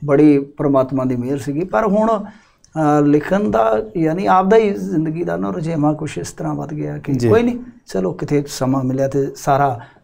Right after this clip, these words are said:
Speaker 1: ਗੁੱਬ ਗੁਬਾਰ ਫਿਰ ਕੋਈ ਕਿਤਾਬ ਕਤੂਬ 'ਚ ਕੱਢ ਦਿਆਂਗੇ।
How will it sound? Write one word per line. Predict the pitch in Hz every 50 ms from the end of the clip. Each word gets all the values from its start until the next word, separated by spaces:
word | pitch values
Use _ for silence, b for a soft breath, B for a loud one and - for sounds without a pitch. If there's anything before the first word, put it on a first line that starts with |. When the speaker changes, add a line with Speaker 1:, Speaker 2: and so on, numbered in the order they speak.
| _ -
Speaker 1:
ਗੁੱਬ | 143 151 147 147
ਗੁਬਾਰ | 147 147 139 139 135 123 127
ਫਿਰ | 113 - 143 147 147
ਕੋਈ | 151 151
ਕਿਤਾਬ | 143 147 139 - 135 127 127 -
ਕਤੂਬ | 131 139 123 120
'ਚ | 123 139
ਕੱਢ | 127 131 135 139
ਦਿਆਂਗੇ। | 139 135 131 131 131 131